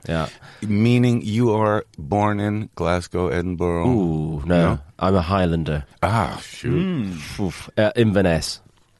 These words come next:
Speaker 1: Nice. There's actually a scene in one of the shows that we're gonna talk about,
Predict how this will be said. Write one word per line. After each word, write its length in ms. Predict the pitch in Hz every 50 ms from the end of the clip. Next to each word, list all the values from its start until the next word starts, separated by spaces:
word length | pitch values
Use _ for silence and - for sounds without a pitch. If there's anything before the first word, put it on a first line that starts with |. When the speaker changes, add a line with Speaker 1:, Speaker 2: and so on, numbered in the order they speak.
| _ _ _ - - - _ _ -
Speaker 1:
Nice. 360 | 85 95 104 95 82 - - -
There's 280 | 78 71 87 82 76 80
actually 340 | 82 87 - - 92 85
a 40 | 78
scene 300 | - - - 98 98 95
in 220 | 85 80 78 78 78
one 160 | 82 85 87
of 100 | 82 76
the 80 | 78
shows 380 | 76 - - 78 78 78 76 69
that 120 | 73 -
we're 120 | - 76 69
gonna 160 | 71 67 62
talk 260 | - 82 90 110 -
about, 340 | 85 76 65 62 58 57 -